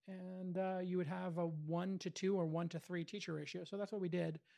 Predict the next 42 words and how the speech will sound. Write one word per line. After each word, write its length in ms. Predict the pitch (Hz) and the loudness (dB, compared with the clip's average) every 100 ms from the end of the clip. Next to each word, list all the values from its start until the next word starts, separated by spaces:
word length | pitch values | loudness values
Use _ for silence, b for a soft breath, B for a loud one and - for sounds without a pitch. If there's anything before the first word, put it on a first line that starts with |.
| b b b - | b b b 4
We 80 | |
didn't 240 | 208 247 233 | 6 4 2
actually 760 | 175 185 - 208 208 202 202 170 | -4 -4 -2 2 4 4 0 0
get 140 | 180 | 0
to 80 | 170 | 2
the 80 | 170 | 0
point 200 | 185 175 | 2 2
where 120 | 170 | 2
we 80 | 160 | 2
had 160 | 160 165 | 2 2
other 420 | 170 165 160 160 | 2 4 4 2
students 400 | - 175 185 170 | 2 4 4 2
in 80 | 185 | 0
our 60 | |
micro 240 | 180 185 190 | 0 0 0
school. 180 | - | 4
We 60 | 180 | 4
just 160 | 156 160 | 4 4
hired 240 | 156 156 | 4 4
a 20 | |
full-time 380 | 147 165 165 156 | 4 4 4 2
teacher 220 | 165 160 | 2 0
for 240 | - 160 151 | 2 4 4
our 120 | 151 | 2
one 260 | 147 156 | 2 2
daughter, 440 | 151 151 156 147 151 | 4 4 2 0 -2
who 60 | 156 | -2
was 120 | 139 | 0
eleven. 440 | 147 160 151 165 175 b b b b b 220 | 2 2 2 0 -4 b b b b b 0
And, 180 | 180 | 2
you 100 | 180 | 2
know, 60 | 156 | 2
that's 240 | 160 160 | 2 2
a 180 | 170 151 139 - | 2 2 0 4
very 180 | 165 | 4
privileged 380 | 151 - 170 165 | 4 4 4 4
thing 160 | 165 156 | 4 0
to 80 | 147 | 2
do, 160 | 160 | 2
but 120 | 151 147 | 2 2
it's 240 | 160 - - | -2 -8 -2
probably 680 | 180 180 160 160 160 160 | 0 2 2 2 2 2